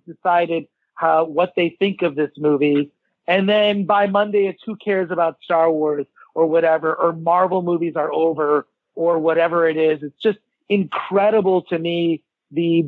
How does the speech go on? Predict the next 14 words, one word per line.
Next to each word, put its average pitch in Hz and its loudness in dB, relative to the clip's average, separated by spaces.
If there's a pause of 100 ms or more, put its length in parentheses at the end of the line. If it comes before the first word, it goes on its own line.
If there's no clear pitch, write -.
(120)
bizarre 175 2 (280)
sort 165 0
of 143 -2 (280)
lack 156 -2
of 180 -2
appreciation 165 -2
and, 147 -4
and 147 0
entitlement 160 0
from 156 -2
the 139 -2
audience 151 0 (440)
is 156 0
just 156 -2